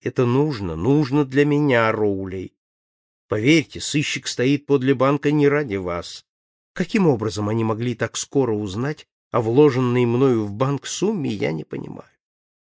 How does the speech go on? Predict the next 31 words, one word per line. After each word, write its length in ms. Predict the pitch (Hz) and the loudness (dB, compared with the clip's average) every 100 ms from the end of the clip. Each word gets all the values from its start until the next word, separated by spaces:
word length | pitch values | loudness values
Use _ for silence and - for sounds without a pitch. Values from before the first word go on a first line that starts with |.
| - | -10
Вероятно, 560 | 104 120 127 143 - 147 | -4 0 0 0 -2 -4
какое-нибудь 560 | 143 - 143 147 156 | -2 0 2 2 -2
странное 560 | - - 131 123 131 139 | -6 -2 -2 0 0 0
стечение 580 | - 151 - 147 147 151 | -2 -6 -4 -2 0 0
обстоятельств 920 | - - 175 202 170 - - - - _ - | -2 -4 0 2 0 -2 -14 -14 -18 _ -10
выдало 460 | 117 127 87 90 | -4 -4 -4 -6
им 160 | 90 92 | -6 -6
меня. 420 | 95 98 82 - _ _ _ _ _ _ _ - | -6 -6 -8 -14 _ _ _ _ _ _ _ -8
Однако 420 | 101 123 143 127 | -4 -4 -4 -8
факт 360 | - 127 - _ | -4 -4 -4 _
налицо. 640 | 104 110 120 117 - - - _ _ _ _ _ _ _ - | -6 -2 -4 -6 -10 -12 -14 _ _ _ _ _ _ _ -4
Теперь 340 | 143 151 165 | 0 2 2
мне 240 | 165 156 156 | 2 2 4
не 140 | 147 | 2
только 340 | 151 160 - | 4 2 2
нужно 300 | 202 180 151 | 0 0 0
будет 320 | 160 165 151 - | 0 0 -2 2
проститься 680 | 156 - - 151 - 131 | 2 2 -4 -6 -4 -8
с 100 | 117 | -6
вами, 340 | 123 110 87 - _ - | -4 -4 -6 -10 _ 0
но 100 | 139 | 2
и 80 | 143 | 4
попросить 600 | 151 143 135 127 175 156 | 2 0 0 -2 -6 -4
вас 200 | 139 123 | -2 0
до 100 | 131 | 0
последней 560 | 131 120 151 139 131 123 | -2 -2 0 0 2 2
минуты 440 | 127 147 175 147 | 2 2 0 0
не 160 | 131 135 | 2 2
выходить 600 | 135 - 127 123 143 - | 0 -2 -4 -2 -6 -6
из 280 | - 143 104 | -8 -6 -4
дому. 320 | 95 82 | -6 -6